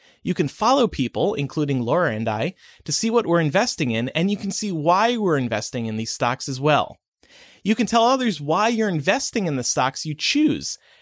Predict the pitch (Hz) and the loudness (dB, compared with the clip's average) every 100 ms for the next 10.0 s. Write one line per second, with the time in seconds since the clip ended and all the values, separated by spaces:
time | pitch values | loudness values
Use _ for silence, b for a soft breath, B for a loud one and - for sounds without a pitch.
0 | b - 185 170 143 202 247 233 202 180 | b 0 2 2 2 2 2 2 2 2
1 | 151 - - 220 208 160 - 139 139 165 | 0 -2 0 0 2 -2 -2 -2 -2 -4
2 | 160 156 131 165 - 147 127 117 135 135 | -4 -2 2 2 2 -4 -2 -4 -2 0
3 | 202 165 - _ b b - 170 170 185 | 0 -2 -6 _ b b 0 2 4 4
4 | 226 - 175 170 127 110 95 113 - 139 | 2 2 0 2 0 0 0 0 0 -4
5 | 120 120 123 123 127 120 139 104 117 - | -2 0 0 -2 -4 -4 -4 -6 -6 -2
6 | 175 180 151 - 139 139 147 - - 147 | 2 2 0 -2 -4 -2 -2 -4 -2 2
7 | 170 123 156 170 160 139 135 131 135 139 | 2 2 0 2 2 2 2 2 2 0
8 | - 135 127 120 117 117 113 127 120 104 | 0 0 2 0 -2 -4 -4 -4 -2 -4
9 | - 113 - 113 120 131 147 123 85 | -4 -6 -4 -4 0 2 4 2 -2